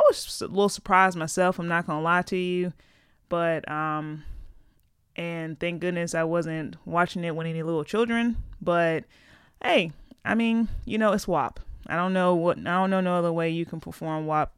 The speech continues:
except for the way that they did it. So I was like, "Okay." Um, Lil Baby performance was good. From my understanding, he,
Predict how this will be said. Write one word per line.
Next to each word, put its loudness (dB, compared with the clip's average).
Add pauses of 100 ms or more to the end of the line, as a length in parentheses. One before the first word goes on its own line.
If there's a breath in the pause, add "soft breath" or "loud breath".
except -4
for -8
the -2
way 0
that -4
they -2
did -4
it. -6
So -6 (400 loud breath)
I -2
was -2
like, -4
"Okay." -4 (380 soft breath)
Um, -2 (240)
Lil 2
Baby 4
performance -6
was -10
good. 0 (420 soft breath)
From -4
my 4
understanding, -2
he, 0